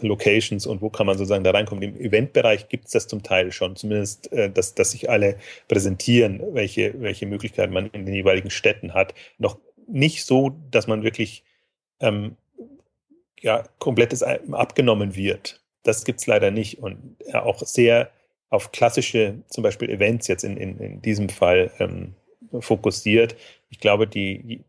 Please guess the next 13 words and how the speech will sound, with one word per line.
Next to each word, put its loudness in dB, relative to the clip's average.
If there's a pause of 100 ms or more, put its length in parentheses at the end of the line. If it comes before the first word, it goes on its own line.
(160)
die, -2
diejenigen, -2
die -4
da 4
so -2
ein -8
bisschen -2
offener 2
rangehen, -2 (460)
ähm, -2
und -8
nicht -8
nur -4